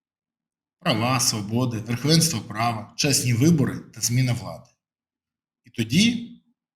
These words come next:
їм сподобається, що ми нікуди не йдемо. Але нам це не подобається. Змінюємо країну,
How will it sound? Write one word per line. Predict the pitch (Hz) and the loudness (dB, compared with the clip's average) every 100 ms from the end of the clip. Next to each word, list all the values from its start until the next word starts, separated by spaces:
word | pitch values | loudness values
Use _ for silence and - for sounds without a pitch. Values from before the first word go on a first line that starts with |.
| _ _ | _ _
їм | 131 208 240 214 196 - | 4 6 6 4 2 -4
сподобається, | - - 190 120 101 98 - | -8 -2 2 2 0 -4 -6
що | - - | -2 -2
ми | 117 117 | 0 0
нікуди | 110 131 135 | 0 -2 -2
не | 113 | -2
йдемо. | 104 92 - - _ _ _ _ _ _ _ _ _ | -4 -8 -16 -20 _ _ _ _ _ _ _ _ _
Але | - 131 135 | -2 2 4
нам | 139 135 95 | 4 4 2
це | - - | -4 -8
не | - | -12
подобається. | - - - _ _ _ - _ _ _ _ _ _ _ _ _ _ _ _ _ _ | -20 -20 -20 _ _ _ -20 _ _ _ _ _ _ _ _ _ _ _ _ _ _
Змінюємо | _ 127 147 143 135 | _ -2 2 2 2
країну, | 127 123 127 147 117 85 - | 2 2 2 2 -2 -6 -12